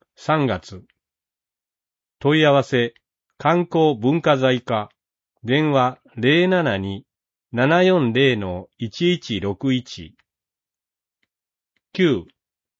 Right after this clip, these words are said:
市立総合医療センターに、エーティーエムとコンビニが欲しいです。A、エ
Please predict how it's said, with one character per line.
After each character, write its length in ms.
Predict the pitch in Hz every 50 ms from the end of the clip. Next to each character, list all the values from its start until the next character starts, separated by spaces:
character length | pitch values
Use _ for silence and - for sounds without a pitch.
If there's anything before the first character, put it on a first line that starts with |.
| _ _ _ _ _
市 220 | - - - 185
立 380 | 165 147 131 - - 101 107 175
総 340 | - - - 151 165 180 180
合 200 | 170 180 175 170
医 40 | 165
療 240 | 151 165 160 156 139
セ 160 | - 170 160
ン 120 | 151 139
タ 180 | - - 95 90
ー 60 | 87
に、 200 | 82 82 80 - _ _ _ _ _ _ _ _ _ _ _ _
エ 140 | - 131 156
ー 100 | 170 -
テ 100 | _ 180
ィ 60 | 175
ー 60 | 175 170
エ 40 |
ム 100 | 160 147
と 200 | - - 98 95
コ 220 | - _ - 131 147
ン 80 | 160
ビ 120 | 147 160 156
ニ 100 | 156 147
が 100 | 151 147
欲 200 | 135 123 135 131
し 200 | - - 151 131
い 20 |
で 140 | 101 98 90
す。 240 | - - - _ _ _ _ _ _ _ _ _ _ _ _ _ _ _ _ _ _ _ _ _ _ _ _ _ _ _
A、 300 | 151 151 139 104 87 - _ _ _ _ _ _ _ _ _ _ _ _
エ 80 | - 139